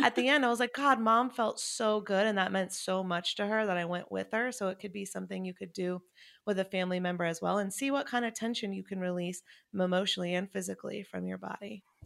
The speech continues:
Speaker 2: Oh my gosh, that, oh, I'm like, <laughs> s-, that's so
Speaker 1: <laughs>
Speaker 2: touching. I know, I'm just like, I don't, you captured exactly what it is so perfectly, that it is accessible to everyone. I teach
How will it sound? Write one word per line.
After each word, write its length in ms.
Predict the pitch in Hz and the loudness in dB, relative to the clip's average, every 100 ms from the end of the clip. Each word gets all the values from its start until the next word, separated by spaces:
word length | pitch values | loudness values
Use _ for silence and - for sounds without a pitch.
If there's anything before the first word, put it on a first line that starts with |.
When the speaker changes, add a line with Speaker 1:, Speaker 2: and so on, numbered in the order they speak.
| - | -4
Speaker 2:
Oh 60 | 202 | 0
my 160 | 190 180 | 2 2
gosh, 460 | 170 170 196 - | 0 0 0 -2
that, 400 | 214 202 202 202 _ - | 0 2 2 0 _ 2
oh, 340 | 196 180 180 _ - | 4 4 0 _ 0
I'm 280 | 185 196 190 | 4 6 4
like, 180 | 170 - _ | 0 -6 _
<laughs> 100 | 233 | 6
s-, 1040 | 269 254 277 - - 370 - - - - | 8 8 6 4 -4 -6 -8 -8 -8 2
that's 240 | 220 220 | 2 4
so 200 | - 208 | 4 4
Speaker 1:
<laughs> 0 | |
Speaker 2:
touching. 500 | 202 208 180 - 170 | 4 2 2 2 6
I 80 | - | 12
know, 240 | 240 302 285 | 12 12 12
I'm 140 | 233 | 12
just 140 | 220 | 10
like, 240 | - 233 - | 8 6 4
I 100 | - 233 | 6 8
don't, 300 | 240 226 220 | 8 8 6
you 180 | 208 226 | 8 8
captured 480 | 220 208 208 233 208 | 4 -2 0 0 0
exactly 540 | 196 - 180 190 233 | 0 0 0 0 0
what 160 | 214 202 | 0 2
it 120 | 196 | 2
is 240 | 214 220 | 2 2
so 160 | - 190 | 2 2
perfectly, 580 | - 190 190 208 - 165 | 0 -2 -2 -2 -2 -2
that 180 | 180 - - | -2 -6 -2
it 100 | 202 | 2
is 140 | 226 220 | 2 0
accessible 520 | - - 180 185 185 | 0 0 0 0 0
to 120 | - - | -2 -2
everyone. 420 | 170 185 180 165 - | -2 0 2 0 0
I 100 | 208 | 0
teach 420 | 202 247 277 | 0 0 0